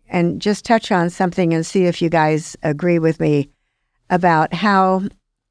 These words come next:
as a species, um, let's, let's say you wanna be a, a, a Roman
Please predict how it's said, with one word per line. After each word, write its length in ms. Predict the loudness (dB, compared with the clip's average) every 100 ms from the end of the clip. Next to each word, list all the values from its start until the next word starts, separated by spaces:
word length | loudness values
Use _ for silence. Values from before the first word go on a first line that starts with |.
| _ _ _ _ _
as 220 | 2 4 2
a 260 | 0 0
species, 1000 | -6 -14 0 4 4 2 -2 -2 -2 -2 -6 _
um, 440 | -2 0 -2 -6 -12 _ _ _ _ _ _ _ _ _ _ _ _ _
let's, 280 | -2 -2 -2 0
let's 260 | 0 0
say 680 | 0 2 4 2 0 -6 -18 _
you 280 | 0 2 4
wanna 260 | 4 2
be 220 | 2 2 4
a, 160 | 2 0
a, 200 | -2 0
a 80 | -2
Roman 500 | 2 2 2 2 0